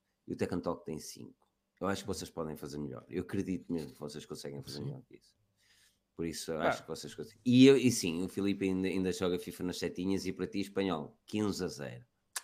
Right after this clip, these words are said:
Speaker 2: Quinze.
Speaker 1: Quando
Speaker 2: Quinze a zero.
Speaker 1: quiseres. Quinze, quinze a zero. Quinze a zero.
Speaker 3: Quando eu
Speaker 2: Oh, Pedrinho,
Speaker 1: Nas
Speaker 2: esta
Speaker 1: setinhas.
Speaker 2: semana também,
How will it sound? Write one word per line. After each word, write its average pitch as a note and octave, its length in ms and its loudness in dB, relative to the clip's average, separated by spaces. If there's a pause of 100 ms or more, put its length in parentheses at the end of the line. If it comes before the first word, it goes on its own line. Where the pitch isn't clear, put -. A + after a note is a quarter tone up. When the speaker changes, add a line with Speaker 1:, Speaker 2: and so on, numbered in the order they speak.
(420)
Speaker 2:
Quinze. B2+ 460 4 (320)
Speaker 1:
Quando A2+ 240 8
Speaker 2:
Quinze B2 60 8
a G#2+ 60 8
zero. D#2+ 240 2
Speaker 1:
quiseres. - 240 -8
Quinze, B2 580 6
quinze C3+ 380 8
a G2 60 6
zero. D2 440 -6
Quinze C#3+ 400 4
a E2+ 60 0
zero. G#2+ 280 -8
Speaker 3:
Quando G#2+ 160 -12
eu G#2+ 60 -12 (280)
Speaker 2:
Oh, - 60 -10
Pedrinho, G3 240 8
Speaker 1:
Nas F3+ 60 10
Speaker 2:
esta C3+ 180 8
Speaker 1:
setinhas. - 80 6
Speaker 2:
semana G3 300 4
também, F#3+ 560 2